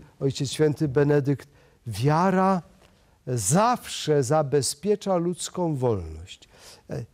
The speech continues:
z tym, że jej przyjmowanie, otwieranie się na perspektywę Bożego objawienia i akt wiary, z-, wierzę Tobie, wierzę w Ciebie, coś, wierzę w coś objawił Boże, Twe słowo mylić nie może.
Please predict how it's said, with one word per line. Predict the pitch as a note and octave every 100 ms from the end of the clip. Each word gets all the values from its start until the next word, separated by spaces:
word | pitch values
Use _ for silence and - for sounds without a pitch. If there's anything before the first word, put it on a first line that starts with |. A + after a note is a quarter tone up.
| _
z | - -
tym, | B3+ D#4 A3
że | B2 B2+ F#2+ - _ _ -
jej | F3 A#3 A3+
przyjmowanie, | - - A3 G#3+ G#3 G3+ F3+ A#3 G#3+ C3 G2+ E2+ _ -
otwieranie | D#3 - - F3 F#3+ A3 A3+ F#3
się | - F3+
na | E3+ D#3+
perspektywę | - F#3 D#3+ - E3 - - A#3 F#3 D#3+
Bożego | D3+ B2 F3+ E3 F3
objawienia | D#3+ D#3+ D#3 G3+ G3+ E3+ - - _ _ _ -
i | F#3
akt | - G3+ F#3+ E3
wiary, | D#3 G3+ G3+ G3+ F#3+ F#3 C3+ _ _ _ _ _ _ _ C3
z-, | B2+ E3+
wierzę | C3+ G3 G#3+ D#3+ F#3
Tobie, | E3+ G3 G#3 F3 F3 D#3
wierzę | D3 G3 E3 F#3+
w | -
Ciebie, | - G3+ F#3+ C#3+ D3+ B2+ - _ - - - - _ _
coś, | - F3+ F3 F3+
wierzę | D3+ G3 D#3 F#3
w | -
coś | G3 F3+ F#3
objawił | D#3+ D#3+ F#3 D3 D#3+ D3+
Boże, | C3+ D#3+ C3 C#3+
Twe | - D#3+ E3
słowo | - F#3+ G3 D#3+ D#3
mylić | F3 G3+ E3+ D3+ -
nie | D#3 D3+
może. | D#3+ F3 B2+ C#3+